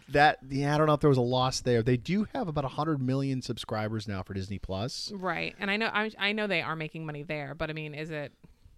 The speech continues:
Speaker 2: is it enough to make up for a
Speaker 1: For,
Speaker 2: movie? I
Speaker 1: right.
Speaker 2: don't know, you know?
Speaker 1: So they've, uh, they lost about two and a half billion dollars,
Speaker 2: Wow.
Speaker 1: uh, in twenty twenty, the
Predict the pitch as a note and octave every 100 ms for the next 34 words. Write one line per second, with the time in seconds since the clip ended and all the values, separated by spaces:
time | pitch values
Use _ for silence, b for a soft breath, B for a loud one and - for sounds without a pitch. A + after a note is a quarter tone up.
0 | _ - _ F3 F3 D#3+ D#3 D3+ - F3
1 | D#3 D#3+ D#3 - - D3+ C3+ C3+ D#3 C3+
2 | B3+ C4 - C3 A2+ G#2+ F3 E3+ F#3 A#2+
3 | D3+ G#3 E3+ C#3 D3+ F#3+ _ - - D#3
4 | D#3+ E3 D3+ C#3 C#3+ C#3 C#3 D3+ C#3+ C#3
5 | B2+ - - B2+ - F#3+ G#3 E3+ D#3+ D#3+
6 | A#2 C3 D3 D3 C#3 B2+ B2 A2+ G2 F#2
7 | F#2+ - - b b - - G#2+ G2 F#2+
8 | F#2+ - _ A#2 A2+ B2 A2+ - A2+ G#2
9 | F#2+ G#2 - _ _ -